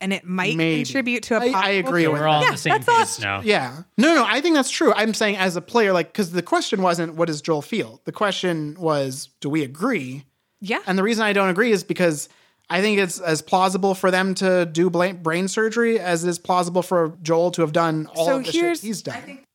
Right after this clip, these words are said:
Speaker 1: so
Speaker 2: Mm-hmm.
Speaker 1: I think the follow-up question would be, if you were in Joel's position,
Speaker 2: Yeah.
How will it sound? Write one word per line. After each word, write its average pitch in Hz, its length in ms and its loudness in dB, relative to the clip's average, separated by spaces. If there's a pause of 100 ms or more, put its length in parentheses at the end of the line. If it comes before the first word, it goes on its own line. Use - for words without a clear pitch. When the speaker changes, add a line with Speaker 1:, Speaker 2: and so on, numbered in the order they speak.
Speaker 1:
so 233 400 0
Speaker 2:
Mm-hmm. - 100 -12 (460)
Speaker 1:
I - 20 -2
think 277 240 -2
the 294 100 0
follow-up 254 300 0
question 185 280 -2
would 170 100 -4
be, 165 340 -4 (320)
if 202 180 -2
you 262 260 2
were 247 300 0
in 220 220 4
Joel's 202 280 0
position, 175 680 -4
Speaker 2:
Yeah. 151 240 0